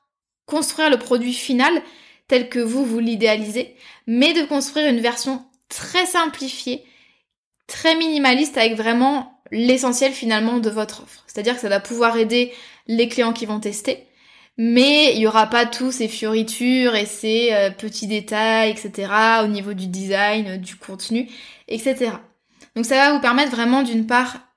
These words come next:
déjà de valider l'idée. Vous allez, vous allez commencer à, à créer ce produit simplifié et à le vendre.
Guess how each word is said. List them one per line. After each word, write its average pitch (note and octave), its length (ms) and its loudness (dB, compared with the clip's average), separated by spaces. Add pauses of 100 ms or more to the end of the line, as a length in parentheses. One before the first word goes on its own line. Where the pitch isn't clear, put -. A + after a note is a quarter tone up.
(360)
déjà A3+ 560 -2 (200)
de G#3 180 -4
valider A3+ 420 2
l'idée. A3 420 -4
Vous A3 120 -4
allez, G#3+ 200 0
vous G#3+ 120 -6
allez A3 180 2
commencer A3 460 -2
à, G#3 220 4
à - 200 -2
créer B3 380 -2
ce B3 120 -2
produit A3 380 -4
simplifié A3 760 -2
et G3+ 100 -2
à F#3+ 80 0
le G3 80 -4
vendre. C#4 380 -2